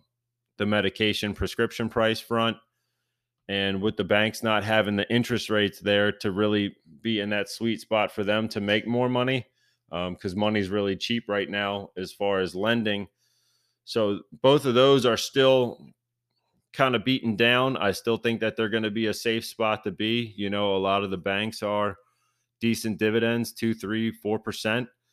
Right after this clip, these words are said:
And, uh, the health stocks too, your Johnson and Johnson, abvi, uh, Abbott Labs, Medtronic,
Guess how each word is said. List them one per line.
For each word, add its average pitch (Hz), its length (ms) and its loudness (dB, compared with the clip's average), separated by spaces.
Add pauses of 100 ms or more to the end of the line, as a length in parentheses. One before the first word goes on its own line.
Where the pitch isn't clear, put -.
(340)
And, 98 400 -4
uh, 95 300 0
the 95 160 -2
health 98 240 -2
stocks - 440 -2
too, 110 160 -4
your 92 200 -2
Johnson 98 440 -4
and 92 120 -4
Johnson, 98 480 -4
abvi, 95 680 -2 (200)
uh, 80 360 -6
Abbott 104 360 0
Labs, 98 720 0 (560)
Medtronic, 113 760 4